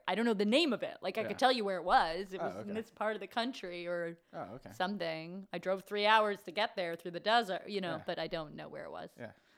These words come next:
Speaker 1: So the same with books and
Speaker 2: Yeah.
Speaker 1: whatever. So I feel
Speaker 2: It
Speaker 1: you on that.
Speaker 2: happens.
Speaker 1: But I like that. Okay, so that, <sighs> that the universe gives you the thing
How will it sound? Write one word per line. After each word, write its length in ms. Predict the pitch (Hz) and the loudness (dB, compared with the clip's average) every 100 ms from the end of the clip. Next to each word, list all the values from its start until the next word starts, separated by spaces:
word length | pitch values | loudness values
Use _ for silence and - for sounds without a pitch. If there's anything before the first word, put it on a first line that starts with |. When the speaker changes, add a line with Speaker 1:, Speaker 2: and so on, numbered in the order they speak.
| _ _ _ _ _ - | _ _ _ _ _ -8
Speaker 1:
So 140 | 156 | -8
the 80 | - | -6
same 260 | - 202 | -2 -2
with 140 | 175 - | -2 -2
books 420 | 190 170 160 - | -2 -2 -6 -14
and 300 | 170 151 151 - | -14 -14 -16 -14
Speaker 2:
Yeah. 100 | 208 | -10
Speaker 1:
whatever. 320 | - 78 - _ _ | -10 -10 -16 _ _
So 60 | - | -20
I 180 | 202 - | -18 -20
feel 160 | - | -18
Speaker 2:
It 0 | |
Speaker 1:
you 0 | |
on 60 | - | -12
that. 100 | 104 | -10
Speaker 2:
happens. 460 | 104 98 92 - - _ _ _ - | -10 -12 -18 -20 -20 _ _ _ -8
Speaker 1:
But 100 | 254 | -2
I 80 | 226 | 0
like 260 | 226 - 269 | 4 4 4
that. 140 | 196 190 | -2 -2
Okay, 180 | 196 175 | -6 -8
so 160 | - | -6
that, 280 | 180 180 - _ _ _ _ _ _ - - - - _ | -6 -6 -8 _ _ _ _ _ _ -20 -18 -18 -20 _
<sighs> 60 | - - - - - - - - - _ _ _ _ _ _ _ | -10 -8 -10 -14 -18 -20 -20 -20 -20 _ _ _ _ _ _ _
that 140 | 214 202 | -2 -2
the 80 | |
universe 440 | 190 190 208 240 240 | -4 -4 0 0 0
gives 240 | 220 190 | -4 -4
you 80 | 233 | -4
the 120 | 240 | -4
thing 600 | 240 196 180 175 175 180 | -2 -2 0 -2 -4 -8